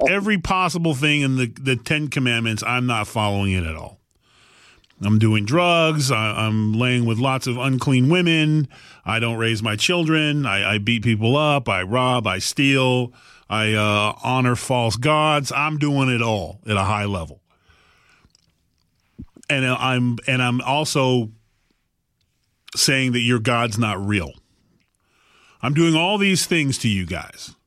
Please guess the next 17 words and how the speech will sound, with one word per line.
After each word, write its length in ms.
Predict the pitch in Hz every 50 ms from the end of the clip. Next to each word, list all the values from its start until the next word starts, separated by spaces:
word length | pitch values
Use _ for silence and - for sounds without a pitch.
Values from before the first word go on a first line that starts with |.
| _ _ _ _ _ _ -
not 220 | - 165 240 254
physically, 480 | - - 240 190 143 117 113 - 78 - _ _ _ _ _ _ _ _ _ _ _ _ _ _ _ _ _ _ _ _ _ _ -
living 240 | 131 170 190 214
my 120 | 202 196 190
own 160 | 190 185 175
life 280 | 156 147 143 143 113 107
in 100 | 127 127
my 140 | 123 123
horrible, 360 | 117 127 143 147 147 147 143 135
wretched 380 | 131 127 127 - - 120 104
way. 200 | 107 101 85 80 - _ _ _ _ _ _ _ _ _ _ _ _ _ _ _ _ _ _ _ _ _ _ _ _ _ _ _ _ _ _ _ -
And 120 | 139 143
we 100 | 151 156
know 180 | 160 180 208 233
there's 200 | 214 190 170 135
a 60 | 143
God. 420 | 120 117 131 107 92 71 67 62